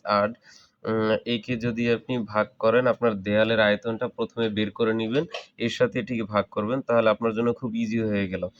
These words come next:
আমি যেভাবে গাঁথনির আগে, গাঁথনির পরে যেভাবে ভিডিওটি এখানে পুঙ্খানুপুঙ্খানুভাবে আপনাদেরকে দেখিয়ে দিলাম বোঝার সুবিধার্থে,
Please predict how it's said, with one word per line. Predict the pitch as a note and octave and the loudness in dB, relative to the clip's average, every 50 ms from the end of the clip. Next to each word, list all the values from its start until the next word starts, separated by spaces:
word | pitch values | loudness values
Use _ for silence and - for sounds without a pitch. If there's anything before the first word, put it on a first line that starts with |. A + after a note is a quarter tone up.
| - _ _ _ _ _ _ | -20 _ _ _ _ _ _
আমি | G#2+ G#2+ A2+ A#2 | 0 2 2 2
যেভাবে | G#2+ G#2 A#2 B2 A#2+ A2+ A#2+ A#2+ | 0 2 2 4 4 4 4 2
গাঁথনির | G#2+ A2+ A2 G#2 - - A#2 A2+ A2 A2 | 4 4 4 4 2 0 0 4 4 4
আগে, | G#2+ G#2+ A2 A2 | 4 4 2 2
গাঁথনির | G2+ A2 G#2 G2+ - - A2+ A2 A#2 G2+ | 4 4 2 2 2 -2 -2 -2 -2 -2
পরে | - A2 G#2+ G#2+ G#2+ | 0 0 2 2 2
যেভাবে | G2+ G#2 G#2+ A2 A2 G#2 G2 | 0 2 2 2 2 0 -4
ভিডিওটি | G2+ G#2 G2 G#2+ G#2+ G#2 - - A2+ A2 | -6 -8 -6 -4 -4 -4 -4 -6 -8 -8
এখানে | G2 - A2+ A2 G#2+ | -6 -6 -6 -6 -6
পুঙ্খানুপুঙ্খানুভাবে | - - A2 G#2+ - A#2 A2+ G#2+ A2 A2 A2+ G#2+ - A2+ A2 A2 A2 A2 G#2+ | -6 -8 -10 -8 -6 -8 -8 -8 -6 -8 -10 -8 -6 -6 -4 -2 0 0 0
আপনাদেরকে | - - A2+ G#2 G#2+ G2+ - A2 | 0 -2 -4 -6 -6 -8 -8 -10
দেখিয়ে | G#2 G2 G#2 G2+ - G#2+ G2+ G#2 | -6 -6 -6 -6 -6 -10 -8 -2
দিলাম | G#2+ A2 A2+ A2 | 0 0 0 0
বোঝার | F#2+ G#2 G2+ - A#2 A#2 | -4 -6 -2 0 0 0
সুবিধার্থে, | - - B2 A2+ G#2+ G2 G2+ G2 - - C#3 | 0 -2 -6 -6 -4 -2 -2 -2 -4 -2 -2